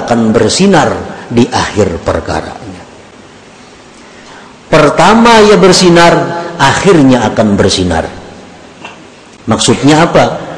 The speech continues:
Pertama, permulaan yang dia ingat kepada Allah, maka itu akan membawa kepada ujung yang baik, akan membawa kepada ujung yang terpuji,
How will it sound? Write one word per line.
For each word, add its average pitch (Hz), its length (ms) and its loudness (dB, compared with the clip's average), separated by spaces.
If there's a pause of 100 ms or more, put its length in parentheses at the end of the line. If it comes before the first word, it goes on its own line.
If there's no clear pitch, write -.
(320)
Pertama, 190 880 2 (500)
permulaan 180 1000 4
yang 165 260 4
dia 165 340 4
ingat 247 460 4
kepada 151 400 2
Allah, 143 300 2 (1080)
maka 117 280 0
itu 117 160 -4
akan 123 280 -2
membawa 117 600 2
kepada 120 560 0
ujung 123 400 2
yang 101 280 0
baik, 95 280 0 (800)
akan 110 120 0
membawa 107 520 2
kepada 110 440 0
ujung 151 480 2
yang 123 280 2
terpuji, 113 560 -2